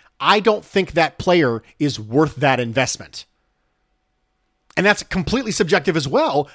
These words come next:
but it's based on different reasoning. So the first reason is you could have gotten him later.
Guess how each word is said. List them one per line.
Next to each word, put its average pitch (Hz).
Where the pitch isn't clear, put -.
but 196
it's 139
based 196
on 160
different 143
reasoning. 127
So -
the 151
first 269
reason 175
is 147
you 139
could 175
have 147
gotten 127
him 127
later. 127